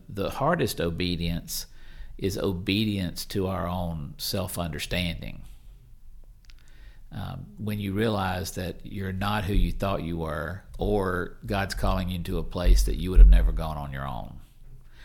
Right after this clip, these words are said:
And that's not, and that is a, that is a real self-revelation. Instead of just going from one point to the next, when you realize that I'm not just going from one point to the next, but I'm actually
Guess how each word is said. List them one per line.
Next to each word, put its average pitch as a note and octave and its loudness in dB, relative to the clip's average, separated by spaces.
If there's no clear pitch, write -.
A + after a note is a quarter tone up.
And G#2 -2
that's C#3 0
not, A#2+ 0
and G2 -4
that C3 4
is G2 2
a, F#2+ -2
that A#2+ 0
is G#2 2
a F#2 -2
real G2 6
self-revelation. D#2+ -4
Instead G2 0
of E2+ -2
just E2+ -2
going F#2 -2
from E2 -6
one F2 -2
point E2 -6
to - -14
the C#2 -10
next, E2 -6
when E2+ -4
you E2+ -2
realize F2 -4
that - -6
I'm F#2 -6
not F2+ -4
just - -8
going E2+ -4
from E2+ -10
one E2+ -4
point E2 -8
to - -14
the C#2+ -10
next, F#2+ -4
but C#2+ -8
I'm F#2+ -4
actually C#2 -6